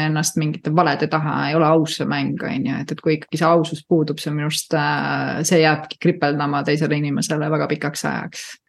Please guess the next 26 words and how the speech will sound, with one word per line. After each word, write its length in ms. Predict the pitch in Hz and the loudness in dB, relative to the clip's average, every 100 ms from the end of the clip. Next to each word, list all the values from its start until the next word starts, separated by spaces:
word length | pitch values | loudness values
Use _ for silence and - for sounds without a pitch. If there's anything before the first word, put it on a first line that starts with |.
| _ _ | _ _
Et 100 | 185 | 0
kui 80 | 185 | 2
küsimus 360 | 196 220 196 170 | 4 6 6 6
on 60 | 175 | 6
minus, 280 | 202 170 156 | 6 4 2
siis 140 | 160 | 2
on 80 | 160 | 4
küsimus 340 | 165 165 156 175 | 4 2 4 4
minus. 600 | 202 156 156 - - - | 4 2 -2 -6 -10 -6
Kui 80 | 151 | -2
küsimus 340 | 156 156 156 156 | 0 2 4 4
on 60 | |
selles, 280 | 160 160 156 | 4 4 4
et 80 | 147 | 2
tõesti 380 | 165 156 151 151 | 2 0 0 2
töökohta 600 | 156 151 151 - 151 147 | 2 2 0 0 0 2
enam 180 | 151 147 | 2 2
pole, 200 | 151 147 | 2 0
siis 160 | 147 143 | 0 0
on 100 | 147 | 0
asi 200 | 143 151 | 0 2
selles, 280 | 147 147 151 | 0 0 0
et 80 | 156 | 0
töökohta 380 | 156 151 151 - | 0 2 -2 -2
enam 160 | 147 147 | -2 2
pole, 180 | 165 | 4